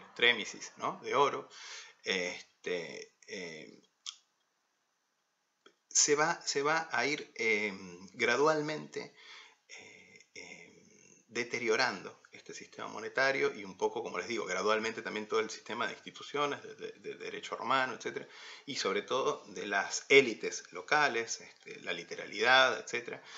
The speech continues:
este, y va a tener aceleración este proceso de, de, de deterioro con la, eh, llegada de los invasores árabes, ¿m? Que llegan a conquistar, bueno, obviamente todo el norte de África, luego España,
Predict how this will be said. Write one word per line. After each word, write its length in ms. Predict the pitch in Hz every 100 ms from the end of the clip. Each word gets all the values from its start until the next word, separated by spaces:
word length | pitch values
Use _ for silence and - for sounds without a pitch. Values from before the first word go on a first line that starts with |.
| - - -
este, 680 | - 107 110 110 - 107 -
y 220 | 131 151 151
va 360 | 123 123 -
a 60 | 113
tener 240 | 135 131 - -
aceleración 840 | - 107 113 117 - 131 135 139 _ _ _
este 220 | - -
proceso 480 | - 107 127 - 90
de, 80 | 87
de, 200 | - 76
de 140 | 85
deterioro 720 | 95 95 104 127 123 135 - -
con 300 | 139 165 -
la, 400 | 113 110 123 - _ _ -
eh, 640 | 92 92 90 92 90 - -
llegada 300 | 104 104 127
de 60 | 110
los 140 | -
invasores 460 | 95 92 107 107 98
árabes, 420 | 90 92 107 - -
¿m? 120 | 85 _ _ - - -
Que 100 | 85
llegan 320 | 101 110 117
a 80 | 101
conquistar, 460 | 87 80 82 110
bueno, 260 | 107 80 82 -
obviamente 540 | 90 92 98 110 120
todo 240 | 117 107 107
el 60 |
norte 240 | 101 101 107
de 80 |
África, 500 | 120 - - - - -
luego 460 | 95 92 90 - - _
España, 540 | - - - 135 123